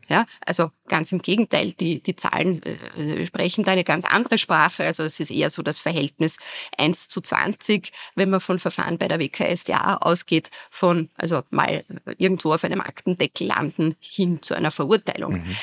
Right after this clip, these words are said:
Speaker 1: Aber
Speaker 2: Spannend.
Speaker 1: das Dramatische ist also, dass wir, äh, nicht nur lange Verfahren haben, sondern dass das Verfahren als solches in der öffentlichen Wahrnehmung, in der Wirtschaft schon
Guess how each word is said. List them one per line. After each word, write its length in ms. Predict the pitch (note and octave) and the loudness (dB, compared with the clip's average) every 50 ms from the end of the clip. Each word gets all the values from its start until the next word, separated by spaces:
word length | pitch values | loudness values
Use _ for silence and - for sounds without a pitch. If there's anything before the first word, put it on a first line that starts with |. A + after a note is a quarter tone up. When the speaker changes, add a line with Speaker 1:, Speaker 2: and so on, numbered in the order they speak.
| - - - - | -6 -6 -2 0
Speaker 1:
Aber 200 | - A#3+ C#4 C4+ | 2 4 6 4
Speaker 2:
Spannend. 300 | C4+ E2 F2 - - - _ _ _ _ _ _ _ _ _ | 4 2 0 -8 -10 -20 _ _ _ _ _ _ _ _ _
Speaker 1:
das 340 | - A#3+ B3 - - - - _ _ _ _ _ _ _ - | 4 4 4 4 2 -2 -2 _ _ _ _ _ _ _ -2
Dramatische 720 | - G#3+ A#3 A3+ - - A3 - - - D#4+ - - - | 2 4 6 6 6 4 4 2 4 4 4 6 6 4
ist 380 | - - C4+ C4+ - - - - | 4 4 4 2 2 0 0 2
also, 260 | A3+ A#3+ - C4 B3 - | 2 2 2 2 0 2
dass 320 | - G#3+ A3+ - - - G3 | 2 2 2 2 0 0 2
wir, 300 | F#3 G#3+ B3 B3 A#3 A3 - - - - - _ - - | 4 6 6 6 6 4 -2 -10 -20 -20 -18 _ -6 -2
äh, 220 | - G#3+ G#3 G3 - - _ _ _ - | 2 2 2 2 0 -4 _ _ _ -2
nicht 380 | - G#3 G#3+ A#3 A#3 - - - | 2 4 4 4 4 2 0 0
nur 140 | A3 F#3+ - - | 0 0 0 -2
lange 440 | F#3 F3 D#3+ A#2+ - - G#3 D4 D#4+ | -4 -4 -2 0 2 4 4 4 4
Verfahren 540 | - - D4+ - - A3+ A#3 A#3+ C4 A#3+ G#3+ | 4 2 0 2 4 4 4 4 4 2 0
haben, 260 | A3 A3 A3 A#3+ A#3 | 0 0 2 2 0
sondern 520 | A3+ - - D3+ E3+ G#3+ G3 C4 A#3+ A3+ | 0 0 -2 0 0 2 2 2 2 2
dass 240 | - F#3+ F3 - - | 2 0 0 0 0
das 360 | - E3+ - - - - - - _ _ _ _ | 0 0 0 0 0 -2 -2 -4 _ _ _ _
Verfahren 760 | - - - - - A3 F#3 - - D#3 - - - C#4 B3+ | -18 -18 -6 0 2 2 2 4 2 2 4 4 4 2 2
als 260 | - - G3 - - - | 2 0 0 0 0 0
solches 640 | - E3+ C#3 - C#4 - - - D#4 D#4 D#4 - - - - - - - - | 2 2 2 2 2 2 2 4 4 4 4 2 -2 -6 -10 -10 -12 -6 2
in 220 | - A#3+ D4 E4 | 6 8 8 8
der 100 | D#4 C4+ | 8 6
öffentlichen 580 | - - G#3 - - A#3+ A3+ - A3 - A#3 F#3+ | 4 2 0 2 2 0 2 2 0 0 0 2
Wahrnehmung, 460 | - - - - G#3 A3 A#3 G#3 G#3 - - - | 2 2 2 4 4 4 4 4 4 0 0 2
in 180 | G#3+ B3+ C#4+ | 4 6 6
der 140 | C4+ C#4 G#3+ | 6 6 4
Wirtschaft 560 | F#3+ G#3 A3+ A3 - - B3 A3+ A3 - - | 4 2 2 2 2 2 2 2 2 2 0
schon 320 | - - D3+ F3 G#3 A3+ | 0 2 4 4 4 4